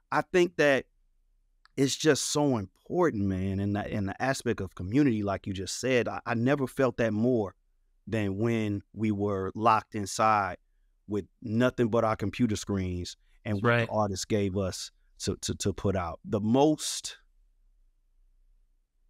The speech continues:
Speaker 1: the best one when it comes to the home concerts, when it came to really providing, if I can think of two, but one was Kirk Franklin.
Speaker 2: Mm.
Speaker 1: And <laughs> it had us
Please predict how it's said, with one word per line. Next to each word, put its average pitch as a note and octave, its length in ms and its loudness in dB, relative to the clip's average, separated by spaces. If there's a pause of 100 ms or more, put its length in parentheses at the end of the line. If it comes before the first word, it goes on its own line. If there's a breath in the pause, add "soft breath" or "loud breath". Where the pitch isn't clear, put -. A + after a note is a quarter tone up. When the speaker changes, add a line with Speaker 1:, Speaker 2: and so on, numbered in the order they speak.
(260)
Speaker 1:
the B2 180 2
best C#3+ 460 4
one A#2 440 0 (800)
when G#2 160 -2
it G#2+ 100 -2
comes A#2 300 0
to A2+ 80 -2
the G2+ 100 -2
home A2+ 320 0
concerts, F#2+ 540 -6
when F#2+ 120 -2
it F#2+ 100 -4
came A2 240 0
to - 120 -6
really G#2+ 280 0
providing, G2+ 460 -2
if - 120 -8
I G#2+ 120 0
can G2+ 120 -6
think - 200 -4
of F#2 120 -10
two, G#2 320 -4
but F#2 160 -6
one A#2+ 180 0
was G2+ 160 -2
Kirk - 300 -6
Franklin. F#2+ 460 -8 (640)
Speaker 2:
Mm. D3+ 340 2 (540)
Speaker 1:
And B2+ 720 -6 (1120)
<laughs> - 320 -10 (680)
it G3+ 120 6
had G3 220 6
us D3+ 180 0